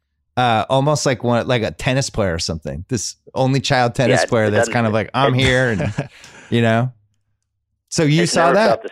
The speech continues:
Speaker 2: same. It's never felt the same with, with Kawhi.
Speaker 1: Yeah, I just have a lot of questions about,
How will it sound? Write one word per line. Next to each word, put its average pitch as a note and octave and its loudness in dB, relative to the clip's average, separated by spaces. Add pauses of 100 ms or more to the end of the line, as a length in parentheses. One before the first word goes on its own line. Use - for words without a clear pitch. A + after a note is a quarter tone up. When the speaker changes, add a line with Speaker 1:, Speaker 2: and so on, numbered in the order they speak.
Speaker 2:
same. F#2+ -2 (680)
It's G#2+ -2
never B2 0
felt G#2+ -2
the G2+ -12
same F#2+ -4
with, F#2 -2 (320)
with D2+ -6
Kawhi. G#1+ -4 (800)
Speaker 1:
Yeah, G#3 2
I F3 2
just A3+ 0
have A#3+ 0
a F#3 2
lot D3+ 2
of D3 0
questions B2 0
about, G#2 0